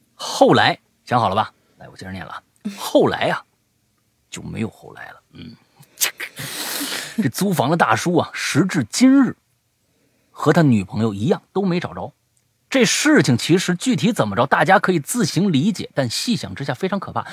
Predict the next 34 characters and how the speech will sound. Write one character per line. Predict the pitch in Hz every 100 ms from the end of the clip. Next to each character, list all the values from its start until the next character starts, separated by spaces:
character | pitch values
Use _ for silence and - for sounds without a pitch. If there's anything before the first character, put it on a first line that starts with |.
| -
女 | - 113
朋 | -
友 | 190
的 |
手 | 190 98
机 | 104
一 | 165 156
直 | 117 165
可 | 160
以 |
打 | 147 -
通， | 110 127
突 | - 190
然 | 175
来 | 139
个 | 165
大 | -
狗， | - 196
每 | 92
天 | 143
带 | 147
回 | 123 160
肉 | 180
来， | 113 - -
海 | 107 98
绵 | 165
宝 | 185 -
宝 | 151
手 | 95
机 | 151
壳 | - -
烧 | 202
焦 | 180
了。 | 208